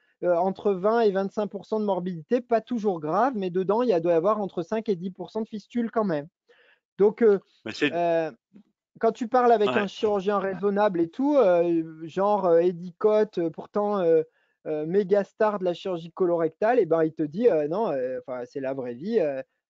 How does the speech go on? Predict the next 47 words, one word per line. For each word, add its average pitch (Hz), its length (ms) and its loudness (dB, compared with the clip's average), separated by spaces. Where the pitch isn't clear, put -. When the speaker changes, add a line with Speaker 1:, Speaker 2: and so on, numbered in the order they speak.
Speaker 1:
euh, 131 120 -10
quand 170 120 0
tu 170 160 -10
fais 190 160 2
une 180 100 0
anastomose, 156 720 0
t'es 170 100 4
plus 180 360 -4
à 143 120 2
risque 165 240 -2
de 156 140 -2
faire 151 240 -2
des 143 160 -2
merdes 185 320 -2
que 175 80 -4
quand 165 220 0
tu 165 200 -4
enlèves 151 240 2
juste 165 240 -10
la 147 120 0
muqueuse, 151 400 -8
quoi. 139 160 -14
Enfin, 131 240 -10
voilà, 135 320 -4
c'est 123 260 -16
Speaker 2:
Mais 104 60 -6
c'est 131 160 -2
dur 160 180 2
de 147 120 4
changer 139 320 0
les 135 120 2
mentalités, 127 580 0
hein. 107 140 -2
Ça, 127 200 -2
de 120 160 -6
ce - 120 -8
côté-là, 135 460 0
c'est 120 160 -8
sûr - 240 -4
que - 80 -16
c'est 135 100 -6
un 117 80 -2
travail 120 340 -2
de, 110 300 -4
de 113 140 -6
longue 113 260 -6
haleine. 139 340 -2